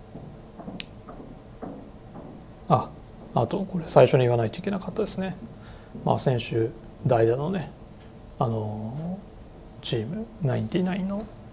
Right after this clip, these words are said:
えー、文ちゃんと、えー、上本くんには本当にね、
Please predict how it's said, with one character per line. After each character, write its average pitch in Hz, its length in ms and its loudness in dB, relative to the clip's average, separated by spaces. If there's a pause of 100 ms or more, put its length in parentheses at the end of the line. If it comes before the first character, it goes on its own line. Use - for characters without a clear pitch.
(400)
え 113 220 6
ー、 - 20 2
文 107 240 2
ち - 100 -4
ゃ 180 40 2
ん 175 60 0
と、 196 280 -2 (1120)
え 139 600 0
ー、 - 60 -8
上 110 200 0
本 - 240 0
く 196 160 2
ん 180 40 4
に 180 120 2
は 196 160 0 (960)
本 127 260 4
当 - 140 0
に 113 120 2
ね、 110 300 -4